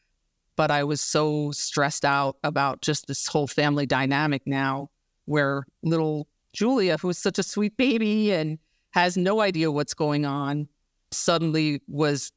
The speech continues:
a villain, right? It just felt like I was alone and I had to defend Julia and everything was not gonna be okay in our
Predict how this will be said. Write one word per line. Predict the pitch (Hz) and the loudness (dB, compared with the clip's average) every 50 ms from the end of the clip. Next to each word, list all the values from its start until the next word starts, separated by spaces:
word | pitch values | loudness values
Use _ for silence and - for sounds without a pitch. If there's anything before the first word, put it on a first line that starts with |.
| _ _ - | _ _ -4
a | - 147 | -4 -2
villain, | 143 147 170 170 156 113 - - 160 - _ - | 0 2 0 2 0 -2 -4 -8 -10 -10 _ -4
right? | 151 151 147 160 160 - _ _ _ _ _ _ _ _ _ _ _ _ - | 0 2 2 2 0 -2 _ _ _ _ _ _ _ _ _ _ _ _ -4
It | - 156 147 - | -2 -2 -2 2
just | - 170 160 - - - | 2 2 2 2 -2 -8
felt | - - - 165 151 - | -2 0 0 2 2 0
like | - 147 147 143 143 139 - - - - _ _ _ _ _ _ _ _ _ _ _ _ - | 0 0 0 2 0 -2 -4 -8 -16 -16 _ _ _ _ _ _ _ _ _ _ _ _ 0
I | 151 156 | 0 2
was | 151 151 143 143 | 2 2 0 0
alone | 143 143 147 147 147 147 147 147 147 147 - - | 0 0 2 0 0 0 0 2 0 0 -2 -2
and | - 147 143 | -2 0 0
I | 147 151 | 2 0
had | 156 151 151 151 143 | 2 2 0 2 0
to | 147 135 | 0 -4
defend | 151 - - 160 156 151 143 | -2 -2 0 0 0 0 0
Julia | - 151 147 151 147 147 147 139 139 143 131 - - | 0 0 0 0 0 0 0 0 0 0 -2 -4 -6
and | - 143 143 139 143 139 - _ _ _ _ _ _ _ _ - | -8 -10 -10 -10 -12 -16 -20 _ _ _ _ _ _ _ _ 0
everything | 160 156 143 151 156 156 - 160 151 147 139 | 0 2 2 2 0 0 0 0 0 2 2
was | 135 135 - | 0 0 2
not | 139 123 131 - | 2 2 2 2
gonna | - 139 139 | 0 -2 0
be | 127 135 131 | 0 0 0
okay | 135 120 - - 139 143 139 | 0 -2 0 0 0 2 2
in | 131 131 | 0 0
our | 127 127 127 | 0 -2 -4